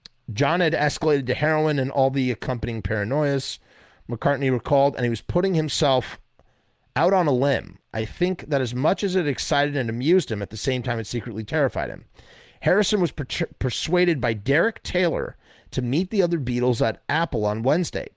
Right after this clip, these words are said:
Brian Epstein, I knew, would have fought and fought and fought to keep them together, he explained. And so I was bolder than I had ever been or ever would be again and demanded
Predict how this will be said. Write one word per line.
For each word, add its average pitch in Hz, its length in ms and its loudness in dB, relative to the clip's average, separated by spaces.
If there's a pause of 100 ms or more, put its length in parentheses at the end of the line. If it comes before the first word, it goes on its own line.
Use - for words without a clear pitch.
Brian 143 320 0
Epstein, 113 720 -2 (320)
I 113 100 0
knew, 110 300 2
would 110 180 0
have 117 120 0
fought 151 440 2
and 143 120 -2
fought 139 300 2
and 123 140 -4
fought 120 240 0
to - 80 -14
keep 120 200 -6
them 113 120 -6
together, 104 360 -2
he 90 120 -4
explained. 87 520 -6 (320)
And - 100 -6
so 117 160 2
I 143 100 2
was 170 160 2
bolder 151 420 4
than 147 140 2
I 127 80 2
had 110 220 0
ever 175 240 4
been 160 280 0
or 135 140 2
ever 143 240 0
would 127 320 0
be 131 140 2
again 123 320 0
and 98 140 -4
demanded 117 760 -2